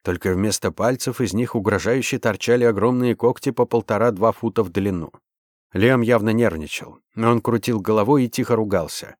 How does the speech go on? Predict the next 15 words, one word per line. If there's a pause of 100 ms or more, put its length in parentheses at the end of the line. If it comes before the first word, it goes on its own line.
(100)
Рэй
тоже
глядел
по
сторонам, (160)
он
пытался
понять,
каковы
их
шансы. (200)
Хищников
было
необычайно
много,